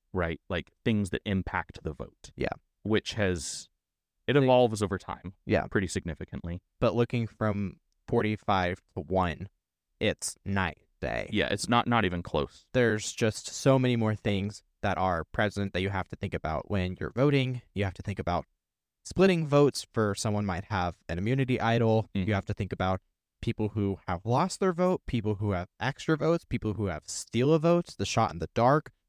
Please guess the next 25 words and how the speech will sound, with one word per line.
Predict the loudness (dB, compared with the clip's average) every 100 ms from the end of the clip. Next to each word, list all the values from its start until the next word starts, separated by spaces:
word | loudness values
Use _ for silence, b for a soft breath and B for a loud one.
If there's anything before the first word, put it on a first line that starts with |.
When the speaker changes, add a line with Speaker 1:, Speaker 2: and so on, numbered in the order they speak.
| _ _ -14
Speaker 2:
So | 0 4 6 4
many | 2 0 0
different | -2 -2 -2 -2
things | -4 -4
that | -2
you | 0
have | -2 -4
to | -4
delicately | -2 -2 -2 -4 -4 -2
balance | -2 -2 -2 -4
in | -4
order | -4 -4
to | -4 -4
have | -4 -4
a | -6
successful | -8 -8 -6 -6 -4 -2
elimination | 0 -2 -6 -10 -16 _ -14
of | -10
someone | -10 -8
that | -8 -8
you're | -10
trying | -10 -12
to |
get | -10 -8
out. | -10